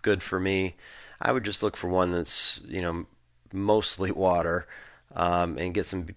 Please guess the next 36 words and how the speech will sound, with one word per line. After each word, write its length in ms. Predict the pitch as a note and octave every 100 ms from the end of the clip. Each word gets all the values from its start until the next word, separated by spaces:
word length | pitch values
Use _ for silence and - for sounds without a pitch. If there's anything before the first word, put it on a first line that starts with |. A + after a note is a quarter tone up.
| -
B 120 | G2
C 280 | F2+ F2 D#2+
A 280 | E2+ E2+ E2+
As 120 | E2
in 100 | F2
your 120 | E2+
life, 480 | F2 F2 F2 - - -
uh, 180 | F2
which 200 | F2+ F2
you 60 | -
can 160 | - F#2
get 180 | F2
through 120 | - E2
protein 400 | E2+ E2 E2+ D#2+
drinks 320 | E2 D#2+ D#2+
as 100 | D#2
well, 360 | E2 E2 D#2+ - - - - - - - - -
or 140 | A2
you 80 | F2+
can 120 | D#2+
just 200 | C#2 -
eat 160 | F2 -
better. 240 | C#2+ -
But 240 | D#2 C#2+ -
God, 200 | D#2 D#2
that's 180 | C#2+
just, 400 | - D2+ - - -
uh, 200 | E2 - -
craziness. 580 | - D#2 - D#2+ - - - - - - - - - _ _ -
Uh, 260 | F#2+ F#2 E2
and 120 | C3+
then 100 | D3
I 80 | D3+
guess, 260 | E3 -
you 120 | - D3
know, 220 | B2